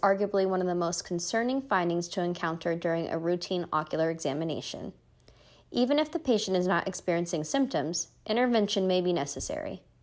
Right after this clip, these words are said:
Differentiating true papilledema from pseudopapilledema may seem like an intimidating task,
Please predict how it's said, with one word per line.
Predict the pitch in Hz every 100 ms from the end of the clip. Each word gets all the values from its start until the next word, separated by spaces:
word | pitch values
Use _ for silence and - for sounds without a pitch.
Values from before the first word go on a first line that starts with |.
| _ _ _ _ _ _ _
Differentiating | - 240 302 294 294 285 240
true | 214 269
papilledema | 277 269 247 262 254 220 175 170 180
from | - 185
pseudopapilledema | - 311 269 - 160 170 160 160 156 151 170 - - - -
may | 214
seem | 233 277 254
like | 220 202
an | 170
intimidating | 170 - 214 220 220 220
task, | - 139 139 196